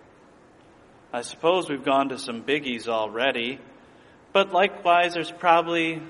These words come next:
smaller ones that we're thinking of too, probably things that revolve around green paper or money on a statement that you receive.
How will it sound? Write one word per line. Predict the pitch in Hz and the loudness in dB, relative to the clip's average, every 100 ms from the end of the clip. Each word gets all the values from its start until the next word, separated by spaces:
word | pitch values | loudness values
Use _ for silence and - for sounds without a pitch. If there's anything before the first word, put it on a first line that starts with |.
| - | -16
smaller | - - 185 202 156 | -14 -2 4 4 4
ones | 117 107 113 135 143 | 0 -4 -4 -6 -6
that | 127 | -6
we're | 117 117 | -6 -6
thinking | 127 120 123 120 | -6 -8 -8 -6
of | 117 110 | -6 -8
too, | - 139 127 123 143 143 | -8 -6 -4 -4 -6 -10
probably | - 135 131 120 | 0 2 2 -2
things | 123 123 120 | -8 -10 -10
that | 120 107 | -12 -12
revolve | 117 117 120 117 | -6 0 0 0
around | 113 117 113 110 | -2 -4 -6 -8
green | 113 123 117 | -6 -6 -6
paper | - 127 135 135 107 127 147 - - - - - - - - | -10 -6 -6 -8 -10 -10 -14 -20 -20 -20 -20 -20 -20 -20 -14
or | 117 | -12
money | 110 120 123 120 | -4 -2 -2 -4
on | 117 | -6
a | 110 | -8
statement | - 131 127 123 110 | -6 -4 -4 -6 -14
that | 110 104 | -16 -16
you | 110 | -14
receive. | 104 - 117 120 135 | -12 -10 -6 -6 -6